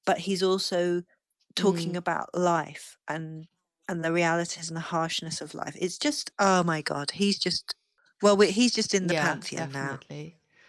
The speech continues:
Speaker 2: And we've got some, we've got a fantastic thing to look forward to, to watch the film.
Speaker 1: Definitely. I am so looking for, and I want to find a really good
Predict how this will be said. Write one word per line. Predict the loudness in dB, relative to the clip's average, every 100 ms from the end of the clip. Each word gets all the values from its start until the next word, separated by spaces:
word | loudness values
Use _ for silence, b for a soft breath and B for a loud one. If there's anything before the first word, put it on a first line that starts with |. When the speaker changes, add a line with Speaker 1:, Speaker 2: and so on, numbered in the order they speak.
| b _
Speaker 2:
And | 0 0
we've | 0 -2 0
got | 2 2 0
some, | -10 -4 -4 -4 -8
we've | -8 -8
got | -6 -4 -4
a |
fantastic | -6 -8 -6 -8 -10 -10 -16 -10
thing | -10 -10
to | -10 -10
look | -10
forward | -10 -8 -8 -10
to, | -12 -14
to | -12 -12
watch | -12 -14 -10
the |
film. | 4 6 6 4 2
Speaker 1:
Definitely. | 0 0 -2 -4 -6 -2
I | -2
am | -2 -2
so | -2 0 0
looking | -2 -4
for, | 0
and | 2 4
I |
want | 2 0 -2
to |
find | -2 0 0
a | 0
really | 2 4 4 0 0
good | 0